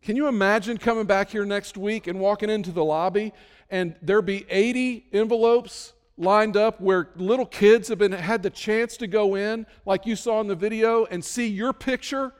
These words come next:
and walk up and say, "I want this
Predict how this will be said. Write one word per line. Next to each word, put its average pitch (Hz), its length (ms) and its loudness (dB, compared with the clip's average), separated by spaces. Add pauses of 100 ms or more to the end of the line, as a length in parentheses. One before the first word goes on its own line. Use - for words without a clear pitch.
(380)
and 185 180 -4
walk 226 260 2
up 254 380 0 (220)
and 190 160 -2
say, 190 240 0
"I 214 160 0
want 214 360 -2
this 220 280 2